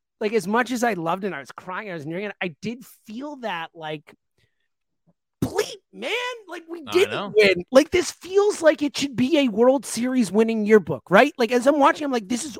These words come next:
Speaker 1: all," even the way they talk, they're like, "We knew what our goal was. We knew we had to get there. We only had this way more." Like, the whole time it's all about winning the World Series. Then it's like, "Oh, we came up two games short." And it, <laughs> and, like, they did, and it is what it is. But I felt it, man. Like, I felt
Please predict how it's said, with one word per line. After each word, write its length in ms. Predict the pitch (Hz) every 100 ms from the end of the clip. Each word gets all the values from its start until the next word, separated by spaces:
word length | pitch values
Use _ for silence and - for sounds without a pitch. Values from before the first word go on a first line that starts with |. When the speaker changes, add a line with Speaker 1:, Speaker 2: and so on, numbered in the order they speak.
| -
Speaker 1:
all," 240 | 294 349
even 380 | - - - 427
the 60 | 440
way 80 |
they 100 | 392
talk, 340 | 359 311 370 -
they're 80 | 208
like, 140 | 185
"We 80 | 196
knew 160 | 175
what 120 | 233 269
our 100 | 233
goal 300 | 214 254 226
was. 220 | 165 143
We 100 | 190
knew 140 | 220
we 100 | 247
had 120 | 240
to 60 | 233
get 200 | 214 254
there. 100 | 170
We 120 | 160
only 200 | 190 240
had 100 | 247
this 180 | 240 226
way 80 | 262
more." 160 | 254 226
Like, 160 | 202 _ _ -
the 60 |
whole 80 | 381
time 220 | - 392
it's 80 | 381
all 120 | -
about 200 | 339 339
winning 200 | 349 359
the 80 | 339
World 220 | 302 285
Series. 220 | 359 381
Then 120 | 269 311
it's 120 | 262
like, 120 | 277
"Oh, 120 | 330 311
we 80 |
came 200 | 277 269
up 120 | 247 -
two 100 | 220
games 220 | 190 160
short." 240 | - 113 _
And 120 | 294
it, 60 | 359 -
<laughs> 40 |
and, 80 | - - 220
like, 120 | 196
they 100 | 190
did, 400 | 330 311 170 160
and 120 | 185
it 60 | 170
is 140 | 220
what 120 | 190 185
it 60 |
is. 300 | 330 202 160 _ _ _ _ _ -
But 100 | 233
I 80 | 214
felt 720 | - - - 339 302 262 185
it, 140 | 151
man. 360 | 147 156 143 151
Like, 140 | 151
I 100 | 160 - _
felt 220 | 262 285